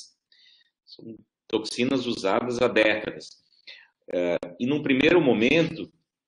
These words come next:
a gente tem que entender elas como ferramentas, né? Primeiro,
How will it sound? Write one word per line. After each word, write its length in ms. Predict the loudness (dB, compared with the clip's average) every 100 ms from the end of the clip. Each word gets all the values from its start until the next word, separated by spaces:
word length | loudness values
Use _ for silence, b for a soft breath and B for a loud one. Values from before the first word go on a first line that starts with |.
| _ _ _ _ _ -20 _ _ _ _ _ _ -12
a 100 | -6
gente 160 | -2 0
tem 140 | 0
que 100 | -2
entender 240 | 0 2 4
elas 240 | 4 2
como 200 | 0 -4
ferramentas, 760 | 0 2 2 2 0 -2 -6 -8
né? 120 | -8
Primeiro, 360 | -8 -4 -2